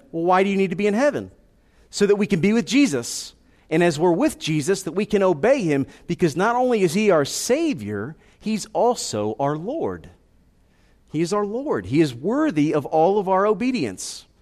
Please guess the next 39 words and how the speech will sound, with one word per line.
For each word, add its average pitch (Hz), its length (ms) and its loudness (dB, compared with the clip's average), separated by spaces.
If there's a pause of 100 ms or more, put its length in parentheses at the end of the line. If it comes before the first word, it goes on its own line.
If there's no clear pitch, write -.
(540)
All 131 80 -4
right, 160 180 -2
J-, 151 220 0
uh, 139 120 2
Jesus 175 380 -4
said 196 220 2
in 151 100 0
John 165 300 0
chapter 185 260 -2
fourteen, 175 480 -2
verse 160 220 -2
fifteen, 135 460 -2 (260)
"If 165 240 0
you 190 160 -2
love 190 520 -2
me, 98 460 -6 (540)
you 175 340 -2
will 196 420 2
keep 127 400 -6
my 104 200 -6
commandments." 147 880 -10 (1080)
All 120 60 -8
right, 131 200 -4
in 135 140 2
Matthew 170 340 0
twenty-eight 180 440 0
nineteen 156 340 -2
through 160 160 -8
twenty, 180 260 -4
the, 120 240 -2
uh, 117 120 -4 (220)
the 117 80 -8
very 131 240 -2 (200)
famous 143 300 -2
passage 147 420 -4
on 143 60 0
the 131 80 0
Great 147 240 0
Commission, 156 420 -4